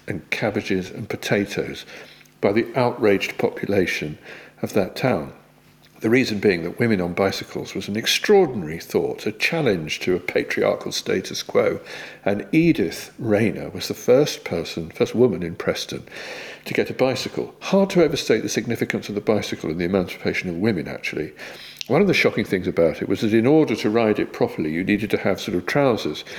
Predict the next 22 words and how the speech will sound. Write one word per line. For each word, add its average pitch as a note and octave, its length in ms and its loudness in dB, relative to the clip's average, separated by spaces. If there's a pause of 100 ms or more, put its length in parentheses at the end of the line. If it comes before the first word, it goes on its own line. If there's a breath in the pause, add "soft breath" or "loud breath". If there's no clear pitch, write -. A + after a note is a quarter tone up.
(140)
So B2 200 2
bloomers, A#2 840 4
which - 160 -4
were A2 60 -4
considered G2+ 480 0
rather G2 240 4
startling - 600 0
as D2+ 100 -8
an E2 100 -4
undergarment, F2+ 720 -2
were - 180 2
often A2+ 300 -2
worn. A#2 300 4 (480 loud breath)
Enterprising A#2 920 2
Edith G#2+ 380 2
Rayner F#2 460 2
actually C#3 280 -2
cycled C3 440 0
from A2 160 -8
Preston C#3 480 -4
to - 140 -4
Leicester - 640 -2